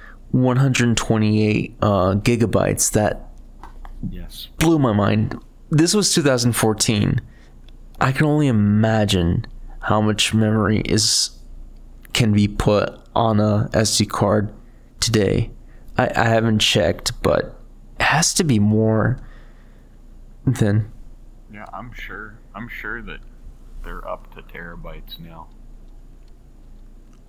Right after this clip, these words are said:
Speaker 2: Like, I was, I actually had a conversation today about computers. It's like, when, when you're programming a computer,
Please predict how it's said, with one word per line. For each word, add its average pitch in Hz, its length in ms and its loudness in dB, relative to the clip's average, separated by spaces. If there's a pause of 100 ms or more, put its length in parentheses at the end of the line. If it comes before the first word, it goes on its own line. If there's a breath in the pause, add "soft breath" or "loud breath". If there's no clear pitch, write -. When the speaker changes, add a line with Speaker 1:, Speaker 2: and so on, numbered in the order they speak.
(960)
Speaker 2:
Like, 117 340 -12
I 113 100 -8
was, 123 280 -14
I 101 60 -12
actually 104 420 -14 (200)
had 107 100 -14
a 101 60 -16
conversation 92 840 -16 (880)
today 87 340 -14 (1120)
about 85 280 -12
computers. 82 640 -18
It's - 100 -20
like, 85 160 -16 (1160 soft breath)
when, 104 300 -12
when 107 100 -18
you're 101 120 -16
programming 113 560 -10
a - 60 -18
computer, 87 440 -18